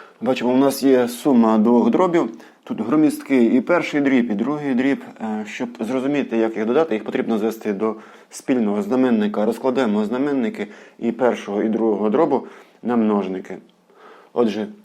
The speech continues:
записуємо, що тоді це дорівнює.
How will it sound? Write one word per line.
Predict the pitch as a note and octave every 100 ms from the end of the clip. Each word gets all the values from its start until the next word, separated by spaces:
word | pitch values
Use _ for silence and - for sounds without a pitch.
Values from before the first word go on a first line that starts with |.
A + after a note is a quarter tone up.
| -
записуємо, | A#2 B2 A#2+ A2+ G#2+ G#2+ G#2
що | - A#2 A2 G#2+ G#2+
тоді | - G#2+ A#2+ B2 A2 -
це | - C3
дорівнює. | G#2+ G2 E2 A#2